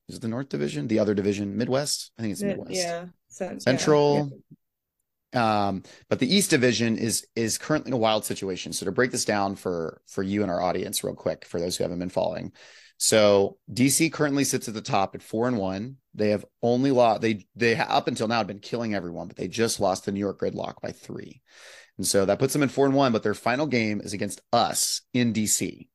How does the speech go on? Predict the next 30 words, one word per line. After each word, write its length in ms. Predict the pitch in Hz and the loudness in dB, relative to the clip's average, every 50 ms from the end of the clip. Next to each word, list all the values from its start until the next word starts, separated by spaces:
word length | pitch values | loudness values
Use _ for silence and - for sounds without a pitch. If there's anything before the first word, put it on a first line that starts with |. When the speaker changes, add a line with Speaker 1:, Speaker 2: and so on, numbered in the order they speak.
| _ _ _ _ _ _ _ _ - | _ _ _ _ _ _ _ _ -8
Speaker 1:
So 200 | - - - 95 | -6 -4 -2 0
they 100 | 101 107 | 0 0
actually 320 | 104 113 - - 127 127 | 0 0 0 0 0 0
have 220 | 117 110 107 101 | 2 2 0 0
a 120 | 107 107 104 | 0 -2 -2
tougher 300 | 92 - 101 90 - 101 | -2 -4 -6 -6 -6 -8
game 320 | 90 - 95 92 85 85 | -6 -6 -6 -6 -6 -4
still 240 | 85 - - 98 90 | -6 -2 -2 -2 -2
coming. 500 | - - 95 90 90 - - 113 - 135 _ - - - - - _ - | -2 -4 -4 -4 -4 -6 -6 -8 -10 -10 _ -20 -20 -20 -20 -20 _ -8
Um, 200 | 95 95 95 95 | -4 -4 -2 0
there, 160 | 98 101 - | 0 0 0
I 140 | - 107 113 | 2 0 0
think, 340 | 110 - 120 110 - - - - _ - | 0 -2 -4 -4 -4 -6 -14 -16 _ -2
I 140 | 117 123 123 | 0 0 0
think 140 | 113 117 101 | 0 0 -2
there's 160 | 113 101 - - - | -2 -2 -4 -4 -4
absolutely, 320 | 117 113 - - 117 110 104 | -2 -2 0 0 0 0 0
especially 340 | - - 107 101 - 104 | 0 -2 -4 -4 -4 -6
when 60 | 98 101 | -8 -8
we 80 | 98 | -6
put 120 | - 101 - | -6 -4 -4
our, 140 | 90 87 - - | -4 -4 -4 -4
our 120 | - 101 95 | -6 -6 -4
full 160 | - 98 98 | -2 -4 -6
twenty, 420 | - - 98 92 87 95 90 - _ _ - | -4 -6 -8 -8 -8 -8 -12 -14 _ _ -10
could 120 | - 101 85 | -8 -8 -8
beat 180 | - - - | -8 -8 -10
that 120 | - - - | -10 -10 -10
team. 240 | - - - - - _ _ - - - - - - - - - - _ - | -12 -14 -14 -16 -20 _ _ -20 -20 -20 -20 -20 -20 -20 -20 -20 -18 _ -2
Um, 680 | 110 110 110 107 107 104 104 101 98 98 95 95 98 | 2 4 4 4 4 4 4 2 2 0 -2 -6 -10